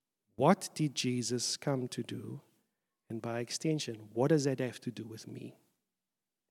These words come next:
Now, I wanna try and, for the next few minutes,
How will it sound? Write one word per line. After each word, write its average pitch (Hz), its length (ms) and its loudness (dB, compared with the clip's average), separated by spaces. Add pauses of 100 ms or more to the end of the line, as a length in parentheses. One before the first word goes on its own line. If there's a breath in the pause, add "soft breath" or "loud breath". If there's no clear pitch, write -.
(1300 loud breath)
Now, 151 140 8
I 170 80 12
wanna 208 200 12
try 165 720 12
and, 147 380 10
for 147 140 6
the 139 100 8
next 139 340 8
few 151 200 8
minutes, 131 580 6